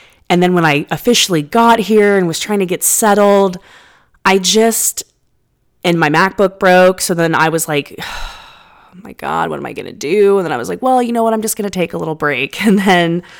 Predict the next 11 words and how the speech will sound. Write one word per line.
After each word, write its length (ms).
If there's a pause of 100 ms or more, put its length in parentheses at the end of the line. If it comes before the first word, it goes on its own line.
(380)
a 120
break 300
turned 300
into, 600
you 80
know, 180
eight 220
months. 640 (400)
I 140
did, 260
however, 840